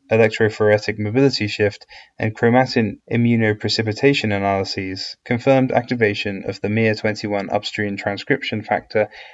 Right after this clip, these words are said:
A P one by angiotensin two. Recombinant osteopontin activated miR twenty-one and the phosphoinositide three kinase pathway and enhanced fibrosis. Locked nucleic acid-mediated miR twenty-one silencing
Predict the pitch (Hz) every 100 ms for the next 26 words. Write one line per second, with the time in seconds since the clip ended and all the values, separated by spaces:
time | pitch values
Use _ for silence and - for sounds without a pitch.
0 | - 123 123 120 107 104 98 95 98 98
1 | 104 104 98 - - - 98 - 127 101
2 | - _ _ _ _ _ _ _ - -
3 | - - 127 135 156 156 147 123 - 113
4 | - 113 - 131 131 110 95 98 110 -
5 | 110 107 104 104 107 107 98 104 101 104
6 | 110 107 92 - - - - 110 104 -
7 | 139 - - 110 104 107 120 - 110 -
8 | 95 95 98 - - 120 113 101 98 98
9 | 95 - 127 123 107 101 98 - - -
10 | 104 104 117 101 - 101 101 120 131 -
11 | - - - _ _ _ _ _ _ _
12 | _ _ - - _ - 131 151 - -
13 | 117 117 123 113 110 110 113 - 104 107
14 | 107 104 104 101 101 104 104 101 107 104
15 | 107 104 113 101 98 - 113 107 - 107
16 | 101 101